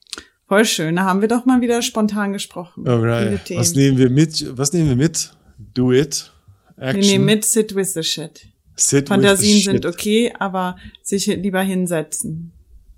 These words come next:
Speaker 1: Schreiben,
Speaker 2: Ja.
Speaker 1: atmen, begehren, flirten. Wir dürfen uns auch, auch Männern sagen, dass sie gut aussehen.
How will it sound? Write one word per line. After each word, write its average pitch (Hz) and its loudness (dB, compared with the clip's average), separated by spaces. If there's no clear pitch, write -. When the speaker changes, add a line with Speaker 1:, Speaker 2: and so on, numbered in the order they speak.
Speaker 1:
Schreiben, 180 0
Speaker 2:
Ja. - -2
Speaker 1:
atmen, 180 -2
begehren, 175 -2
flirten. 160 0
Wir 180 -10
dürfen 190 -2
uns 175 -2
auch, 165 -6
auch 165 -10
Männern 175 -4
sagen, 165 -8
dass 170 -8
sie 160 -10
gut - -12
aussehen. - -8